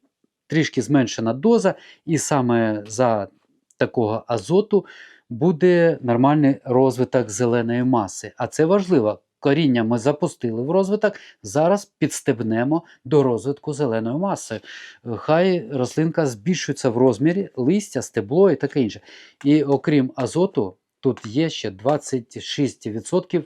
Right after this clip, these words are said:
кальцію. Кальцій — це зміцнення клітин рослини,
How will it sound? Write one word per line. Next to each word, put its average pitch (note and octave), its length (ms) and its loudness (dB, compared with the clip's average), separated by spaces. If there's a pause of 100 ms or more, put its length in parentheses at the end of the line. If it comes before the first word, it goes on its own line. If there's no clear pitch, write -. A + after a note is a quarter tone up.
(160)
кальцію. G#2+ 520 -6 (340)
Кальцій — D#3 520 -4
це C#3 220 2
зміцнення A2+ 840 0 (320)
клітин B2 540 2 (160)
рослини, F3 640 0